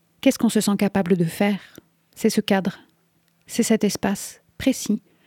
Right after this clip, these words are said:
dans lequel on peut créer de l'intimité. Parce que le tarot, c'est une conversation intime.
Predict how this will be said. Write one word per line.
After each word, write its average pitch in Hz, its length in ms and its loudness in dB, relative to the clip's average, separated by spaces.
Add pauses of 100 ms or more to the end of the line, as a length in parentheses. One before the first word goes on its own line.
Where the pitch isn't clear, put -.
(460)
dans 196 160 2
lequel 214 320 2
on 190 80 4
peut 190 140 0
créer 202 320 0
de 185 100 2
l'intimité. 180 640 -2 (720)
Parce - 180 -4
que - 80 0
le 185 140 4
tarot, 180 320 2 (460)
c'est - 260 2
une 202 80 2
conversation 185 540 0
intime. 175 440 -2